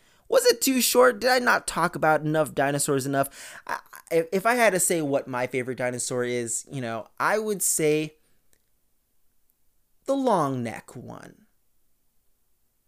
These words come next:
I, I don't know the actual, uh,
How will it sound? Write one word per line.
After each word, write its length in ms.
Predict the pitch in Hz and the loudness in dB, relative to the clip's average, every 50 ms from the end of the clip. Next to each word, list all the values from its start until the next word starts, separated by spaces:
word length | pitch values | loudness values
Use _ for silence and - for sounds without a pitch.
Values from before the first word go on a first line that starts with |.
| _ _ _ _ _ _ _ _ - | _ _ _ _ _ _ _ _ -12
I, 140 | 131 139 - _ _ _ - | -12 -12 -12 _ _ _ -8
I 140 | - 160 160 | -4 -4 -4
don't 340 | 151 143 202 214 220 208 202 | -2 -2 -2 -2 -2 -2 -2
know 380 | 185 185 180 175 165 165 160 | 0 0 2 2 2 0 0
the 260 | 143 131 143 143 147 - | -2 -2 -2 -2 -2 0
actual, 680 | 127 131 127 - - - 139 127 123 117 117 117 - - | -2 -2 -4 -4 -4 -2 0 0 0 0 -2 -4 -4 -4
uh, 300 | 120 113 110 107 110 | -4 -4 -4 -6 -8